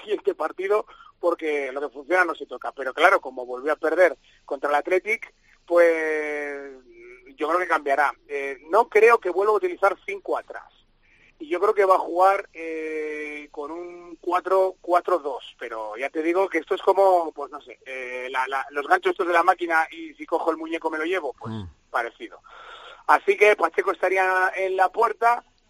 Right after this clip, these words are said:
Speaker 1: yo creo que por la derecha estaría, eh, Martín Aguirre Gaviria y por la izquierda Duarte,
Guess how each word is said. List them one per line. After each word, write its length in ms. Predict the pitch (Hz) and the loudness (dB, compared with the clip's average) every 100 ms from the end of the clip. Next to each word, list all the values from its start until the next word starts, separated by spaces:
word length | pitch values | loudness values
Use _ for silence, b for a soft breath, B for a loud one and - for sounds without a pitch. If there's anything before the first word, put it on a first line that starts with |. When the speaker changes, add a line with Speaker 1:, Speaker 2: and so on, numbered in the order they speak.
| _ - | _ -10
Speaker 1:
yo 120 | 180 | -6
creo 140 | 196 | -4
que 100 | 190 | -4
por 220 | 185 180 170 | -4 -4 -2
la 640 | 170 170 165 160 156 156 151 | 0 0 -2 -2 -2 -4 -6
derecha 340 | 160 180 185 | -8 -6 -8
estaría, 600 | 160 160 170 185 170 170 170 | -8 -10 -4 0 0 0 -6
eh, 120 | 165 | -8
Martín 340 | 165 - 175 | -8 -8 -6
Aguirre 320 | 175 170 165 | -6 -4 -6
Gaviria 520 | 165 165 202 214 160 123 | -2 -4 -4 -4 -4 -6
y 60 | 156 | _
por 180 | - 151 | -16 -12
la 60 | |
izquierda 420 | - - 165 175 - | -12 -8 2 2 2
Duarte, 640 | 170 185 196 - 208 208 | 0 4 4 2 -2 -2